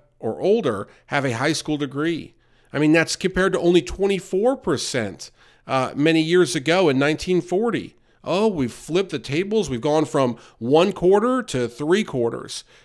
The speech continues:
uh, high school educated. And of course, many are going to college. That's, of course, uh, uh, from census dot gov. But with all this information at our fingertips, with all this education, are we happier? Are we wiser? Is the country more peaceful?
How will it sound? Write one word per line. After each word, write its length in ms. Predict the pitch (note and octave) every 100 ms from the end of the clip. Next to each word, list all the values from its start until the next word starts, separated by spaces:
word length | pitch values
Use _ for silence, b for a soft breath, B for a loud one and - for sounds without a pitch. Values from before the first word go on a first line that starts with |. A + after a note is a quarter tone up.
| -
uh, 140 | A#2+
high 200 | A2 D3+
school 220 | C#3+ C#3
educated. 460 | C3+ D3+ - E3+ F#3
And 20 |
of 100 | D3
course, 280 | - F#3+ -
many 400 | B2 B2 D3+ D3+
are 40 |
going 220 | B2+ C#3 A2+
to 80 |
college. 460 | A2 - C3 F#3+ G3
That's, 180 | C#3+ -
of 60 |
course, 400 | - D3+ B2+ -
uh, 220 | C#3 A#2+ G#2+ B B B B B -
uh, 200 | B2 A#2
from 260 | - C3
census 500 | A2+ - D3+ D3 C#3+ -
dot 260 | C3 A#2
gov. 400 | A#2 C3+ G#3+ B3+ b b b b b _ _ _ -
But 260 | E3 -
with 140 | - F3
all 160 | G#3
this 320 | A#3 G3+ - -
information 760 | F3+ F3 F3+ D3+ F#3 F#3+ D3 C3+
at 120 | - C#3
our 60 |
fingertips, 600 | A#2+ C#3+ B2 - G#2 - B B
with 140 | D#3+
all 120 | G3+ A3+
this 220 | A3 - -
education, 840 | D#3+ D3+ D#3 - E3+ F3+ - G2 - b b b
are 160 | D#3+
we 140 | D#3+ C#3
happier? 680 | G#2+ C#3+ F#3 A3+ B3+ D4+ C#4+ B B -
Are 160 | D#3
we 140 | D3 C3+
wiser? 720 | A2+ A#2 F3 G3+ A3 C4+ C4+ b -
Is 220 | D#3+ B2
the 80 | C3+
country 440 | - E3+ - D#3+
more 220 | C#3 B2+
peaceful? 800 | - B2 E3+ - - A#3+ C#4+ C4+